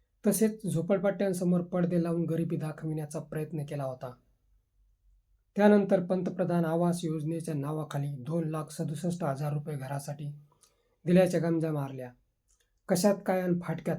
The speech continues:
पाय. आता मोदी ट्रम्प यांच्या वाऱ्याला उभे राहण्यास तयार नाही. डोवाल रशियाला आणि मोदीजी चीनला जाणार म्हणतात. अदानींच्या विस्कटलेल्या उद्योगांची घडी बसविण्यासाठी ठाकरेंनी सर्व काही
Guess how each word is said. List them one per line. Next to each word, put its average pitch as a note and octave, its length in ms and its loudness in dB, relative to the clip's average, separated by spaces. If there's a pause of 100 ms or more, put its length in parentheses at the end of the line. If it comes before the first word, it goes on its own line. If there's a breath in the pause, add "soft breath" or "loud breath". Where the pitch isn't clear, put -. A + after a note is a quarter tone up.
(120)
पाय. B2+ 240 -4 (720)
आता F3 200 4
मोदी F#3 340 6
ट्रम्प F3 320 0
यांच्या F3 260 4
वाऱ्याला E3 440 0
उभे D#3 320 -2
राहण्यास D3 520 -2 (600)
तयार C#3+ 240 2
नाही. B2 260 -6 (840 soft breath)
डोवाल F#3+ 380 8
रशियाला F3+ 440 4
आणि E3+ 440 0 (600)
मोदीजी E3+ 480 2
चीनला E3 440 -2
जाणार C#3+ 320 -2
म्हणतात. B2 360 -8 (540)
अदानींच्या F3+ 720 2 (600)
विस्कटलेल्या F3+ 600 2
उद्योगांची E3 580 0
घडी D3 240 -2
बसविण्यासाठी C#3 840 -4 (680)
ठाकरेंनी F#3+ 600 4
सर्व F#3+ 600 0
काही F3 360 0